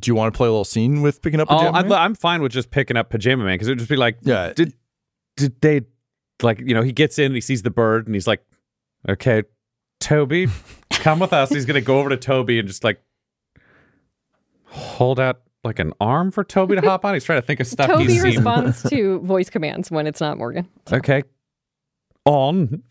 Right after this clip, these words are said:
Speaker 3: Er.
Speaker 2: Okay.
Speaker 3: <laughs>
Speaker 2: He climbs back in, and they s-, just start driving. And he's like, "So, Captain Rolls Vaughn left you?"
Speaker 1: Uh, y-, yeah, she, she asked me to guard the bird.
Speaker 2: <laughs> Excellent.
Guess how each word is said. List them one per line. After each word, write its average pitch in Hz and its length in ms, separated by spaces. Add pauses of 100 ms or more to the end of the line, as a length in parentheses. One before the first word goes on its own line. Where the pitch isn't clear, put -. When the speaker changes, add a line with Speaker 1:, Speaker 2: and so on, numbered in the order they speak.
(140)
Speaker 3:
Er. 381 280 (360)
Speaker 2:
Okay. 131 480
Speaker 3:
<laughs> - 320
Speaker 2:
He 92 140
climbs 104 300
back 104 240
in, 98 160
and 90 80
they 92 60
s-, 95 100
just - 360
start 90 320
driving. 95 260
And 104 60
he's 95 80
like, - 140
"So, 233 360 (1400)
Captain 294 240
Rolls 175 220
Vaughn 113 400 (720)
left 220 240
you?" 226 320 (560)
Speaker 1:
Uh, - 40 (320)
y-, 180 200
yeah, 185 720
she, 165 500
she 165 340
asked 156 300
me 165 160
to 160 160
guard 156 420
the 156 80
bird. 139 600 (1040)
Speaker 2:
<laughs> - 960
Excellent. - 580